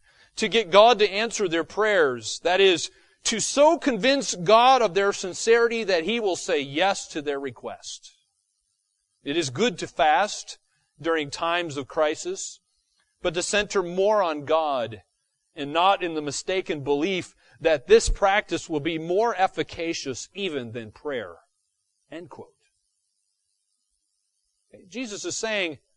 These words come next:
by all means, fast. Nothing wrong with that.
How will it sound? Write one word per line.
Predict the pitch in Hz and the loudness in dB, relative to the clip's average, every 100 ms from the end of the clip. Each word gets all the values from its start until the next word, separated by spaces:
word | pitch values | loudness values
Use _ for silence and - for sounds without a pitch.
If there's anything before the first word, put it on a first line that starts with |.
| _ _ _ _ _ _ _ _ _ _ | _ _ _ _ _ _ _ _ _ _
by | - 233 | -2 2
all | 240 302 | 6 6
means, | 262 285 285 - | 4 2 0 -4
fast. | - 202 285 196 - - - - _ | 0 2 4 0 -4 -14 -16 -20 _
Nothing | 180 240 247 185 | -4 -4 -2 2
wrong | 202 294 | 2 2
with | 277 156 | 0 2
that. | 165 131 - - | 4 2 -2 -16